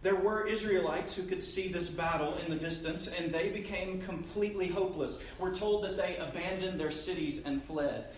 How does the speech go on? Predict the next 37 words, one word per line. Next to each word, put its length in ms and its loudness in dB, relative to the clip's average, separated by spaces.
And 120 4
the 60 4
territory 760 0
is 120 -2
quickly 440 -2
claimed 440 -4
by 120 2
the 140 -4
Philistines, 680 0
who 180 0
come 240 -2
in 340 -4
and 180 2
take 380 -4
over 580 -4
the 80 -6
cities. 680 -6
By 140 -4
verse 260 -4
eight, 300 -4
it's 200 -8
the 120 -6
next 280 -6
day. 200 -8
Saul's 380 2
body 340 4
was 200 0
still 240 4
lying 380 2
there 220 2
when 100 0
the 80 0
Philistines 540 -2
came 300 -4
round 280 0
to 100 -4
plunder 800 -2